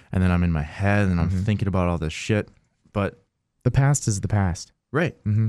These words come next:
Speaker 1: And that's what I, that's why I appreciate R P E training so much
Speaker 2: Mm-hmm.
Speaker 1: because it's, as long as you hit that prescribed R P E,
Speaker 2: Mm-hmm.
Speaker 1: it's, get the fucking
Speaker 2: Yeah, if it,
Speaker 1: numbers out
Speaker 2: if,
Speaker 1: of your head.
Speaker 2: if a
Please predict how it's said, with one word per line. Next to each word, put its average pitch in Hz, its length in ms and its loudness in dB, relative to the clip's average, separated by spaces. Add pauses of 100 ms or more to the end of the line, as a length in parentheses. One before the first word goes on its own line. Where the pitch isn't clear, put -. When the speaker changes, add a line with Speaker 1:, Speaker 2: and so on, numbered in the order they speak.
(140)
Speaker 1:
And 117 120 2
that's 151 200 -2
what 151 80 0
I, 143 100 0
that's 104 340 -4
why 90 300 -2
I 101 160 2
appreciate 87 760 -4
R 82 120 -4
P 85 240 -8
E 76 60 -6
training 76 340 -4
so 73 200 -10
much 71 200 -2
Speaker 2:
Mm-hmm. 110 160 4
Speaker 1:
because 90 500 -2
it's, - 440 -8 (680)
as 92 160 -4
long 101 240 2
as 120 120 0
you 120 100 0
hit 107 320 -2
that 113 180 -2
prescribed 107 540 -4
R 101 140 0
P - 180 -10
E, 85 480 -4
Speaker 2:
Mm-hmm. 104 220 0 (160)
Speaker 1:
it's, - 420 -8 (840)
get 110 180 -4
the 135 100 -4
fucking - 580 -6
Speaker 2:
Yeah, 202 220 4
if - 80 2
it, 98 60 4
Speaker 1:
numbers 107 440 4
out - 100 0
Speaker 2:
if, 101 60 4
Speaker 1:
of 98 60 2
your 90 180 2
head. 85 300 -2
Speaker 2:
if 170 180 0
a 151 120 2